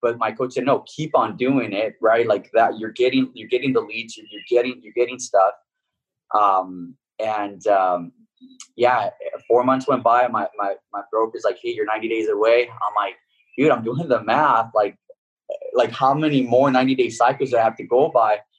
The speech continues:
Like, I, I think I'm just gonna apply to the, uh, uh, I tried to do, like, police academy and the, and the fire academy. And he's like, "Dude, just wait a little bit longer."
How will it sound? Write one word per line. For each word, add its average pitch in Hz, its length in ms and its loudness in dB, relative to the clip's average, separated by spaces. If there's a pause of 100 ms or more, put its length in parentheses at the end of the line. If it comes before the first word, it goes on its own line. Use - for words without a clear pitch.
(180)
Like, 101 120 -4
I, 117 140 4
I 113 40 -4
think 135 220 -2
I'm 139 80 0
just 127 120 -6
gonna 107 140 4
apply 120 460 2
to - 100 -14
the, 104 140 -2 (160)
uh, 92 220 2 (300)
uh, 85 220 0 (500)
I 120 60 0
tried 151 200 2
to 143 60 -6
do, 131 120 2
like, 113 200 -2
police 131 240 -2
academy 135 420 2
and 113 60 -4
the, 101 140 -6
and 104 80 -16
the 95 100 -8
fire 120 220 2
academy. 104 440 0
And - 460 -12
he's 113 80 -2
like, 117 140 0
"Dude, 131 220 2
just 117 160 -8
wait 123 180 4
a 127 40 0
little 131 140 4
bit 120 120 2
longer." 127 500 2